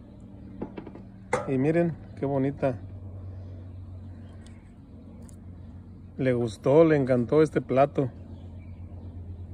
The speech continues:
a esta piracanta. Esa es la que le hace falta la poda. Así es que le voy a dar una, una podadita para que,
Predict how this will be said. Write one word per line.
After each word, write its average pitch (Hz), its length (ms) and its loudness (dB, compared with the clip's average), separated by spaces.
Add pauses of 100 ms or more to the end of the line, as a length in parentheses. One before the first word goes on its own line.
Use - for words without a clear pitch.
(360)
a 123 60 -2
esta 127 200 -2
piracanta. 123 600 -2 (2000)
Esa 131 160 -2
es 135 60 4
la 127 80 2
que 120 100 -6
le 120 80 0
hace 123 220 -2
falta 131 560 -2 (1120)
la 123 160 -2
poda. 135 440 4 (2000)
Así 127 120 -2
es 131 80 -4
que - 120 -2
le 127 80 2
voy 131 200 4
a - 20 6
dar 135 180 6
una, 143 360 2 (1800)
una 143 180 4
podadita 131 680 2
para 120 240 0
que, 117 320 -4